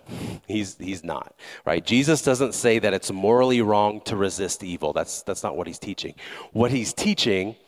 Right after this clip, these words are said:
is that resistance to evil doesn't save anybody, and resistance to evil doesn't expand his kingdom. It doesn't grow his kingdom. Resistance to evil doesn't really have any effect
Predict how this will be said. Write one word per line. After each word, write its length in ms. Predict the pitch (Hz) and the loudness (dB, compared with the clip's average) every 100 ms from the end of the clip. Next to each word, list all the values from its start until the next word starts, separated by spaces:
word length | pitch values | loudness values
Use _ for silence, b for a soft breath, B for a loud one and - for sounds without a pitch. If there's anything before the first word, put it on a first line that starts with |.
| B B | B B
is 320 | 101 104 101 | 2 4 4
that 440 | 107 95 92 - - B B B _ _ _ _ _ | 4 4 4 0 -10 B B B _ _ _ _ _
resistance 880 | - 107 101 95 147 147 - 170 - | -2 0 2 2 2 2 2 0 0
to 180 | - 147 | -4 -2
evil 340 | 120 139 156 151 | 0 2 4 2
doesn't 460 | - 117 151 139 | 4 2 2 -2
save 560 | - - 123 127 147 127 | -4 -2 2 4 4 4
anybody, 720 | 113 143 151 165 190 196 196 _ B B | 2 2 2 2 2 -2 -6 _ B B
and 200 | 143 139 | 0 2
resistance 640 | 123 120 110 160 - 175 - | 2 0 2 0 2 0 0
to 180 | 151 139 | -4 -4
evil 320 | 147 175 165 | 0 2 2
doesn't 380 | 143 139 165 - | 2 2 0 -2
expand 640 | 135 - - 147 143 147 | -4 -4 -4 -2 0 -2
his 220 | 120 127 | -2 -4
kingdom. 420 | - 143 131 98 98 | -2 -4 -2 -2 -4
It 80 | |
doesn't 340 | 113 123 170 - | -4 -4 -6 -6
grow 440 | 104 117 139 143 | -4 0 4 4
his 240 | 131 127 - | 4 2 0
kingdom. 420 | 127 123 101 90 B B | -4 -2 -2 -4 B B
Resistance 680 | 117 113 120 156 - 185 - | -2 0 2 2 2 0 0
to 160 | - - | -4 -2
evil 280 | 143 147 135 | 0 0 0
doesn't 400 | 127 131 151 - | 2 2 0 0
really 460 | 120 139 143 127 B B B | 2 4 4 0 B B B
have 300 | - 131 113 | -2 0 0
any 240 | 107 131 156 | -2 0 0
effect 640 | 127 - - - - - | -2 -2 -2 -2 -8 -16